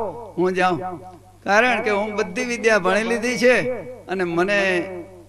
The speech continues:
જવાની આજ્ઞા આપો." માતા કહે, "અરે બેટા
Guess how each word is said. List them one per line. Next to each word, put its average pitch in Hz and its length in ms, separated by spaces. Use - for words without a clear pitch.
જવાની 180 460
આજ્ઞા 160 440
આપો." 139 480
માતા 175 380
કહે, 165 200
"અરે 175 220
બેટા 165 760